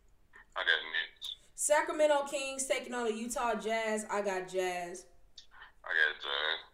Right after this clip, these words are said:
Speaker 2: Philadelphia seventy-sixers versus the Oklahoma City Thunder. I got seventy-sixers.
Speaker 1: I got Philly.
Speaker 2: Washington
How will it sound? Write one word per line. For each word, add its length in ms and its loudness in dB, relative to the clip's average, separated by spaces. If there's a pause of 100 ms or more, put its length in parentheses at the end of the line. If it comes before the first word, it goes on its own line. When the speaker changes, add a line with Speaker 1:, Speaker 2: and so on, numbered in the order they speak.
(120)
Speaker 2:
Philadelphia 600 4
seventy-sixers 800 -4
versus 340 -4
the 140 -2
Oklahoma 460 0
City 340 -4
Thunder. 460 0
I 140 0
got 220 -2
seventy-sixers. 1000 -8 (1300)
Speaker 1:
I 100 2
got 280 4
Philly. 260 0 (360)
Speaker 2:
Washington 600 2